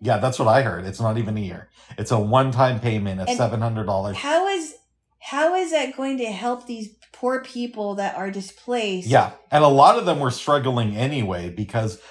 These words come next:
Speaker 1: of the way the tourist economy was set up. And then they have this disaster and they're getting a seven hundred dollar one-time payment from
Speaker 2: Now,
Speaker 1: the government.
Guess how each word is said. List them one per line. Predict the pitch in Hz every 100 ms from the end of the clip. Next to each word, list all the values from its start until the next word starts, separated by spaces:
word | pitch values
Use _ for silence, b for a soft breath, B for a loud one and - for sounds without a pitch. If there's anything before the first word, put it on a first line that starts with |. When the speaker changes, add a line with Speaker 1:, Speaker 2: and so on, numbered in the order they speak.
| B
Speaker 1:
of | 117 120
the | 120
way | 120 120
the | 101
tourist | 98 - 127 117 -
economy | 101 110 104 98 95
was | 87 87
set | - 90 101
up. | 101 87 - B -
And | 117
then | 135 135
they | 127
have | 120 98
this | 123 123
disaster | 117 92 98 90 - 101 90 B B
and | - 120
they're |
getting | 110 120 113 104
a |
seven | - - 120 127
hundred | 123 120 113
dollar | 107 101 104 90
one-time | 98 98 92 90 85
payment | 87 - - _
from | 233
Speaker 2:
Now, | 233 240
Speaker 1:
the | 240
government. | 240 240